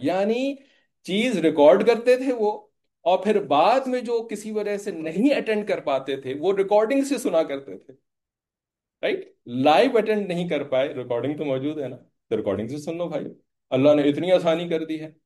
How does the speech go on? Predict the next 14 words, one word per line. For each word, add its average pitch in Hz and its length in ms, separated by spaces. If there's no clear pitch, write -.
इतनी 165 280
flexibility 180 680
है, 151 360
इसका 190 400
हमें 269 380
सहाबा 170 600
की 359 140
जिंदगी 254 500
से 220 180
दलील 185 360
मिल 127 120
गई 104 140
recording 165 360
की, 113 120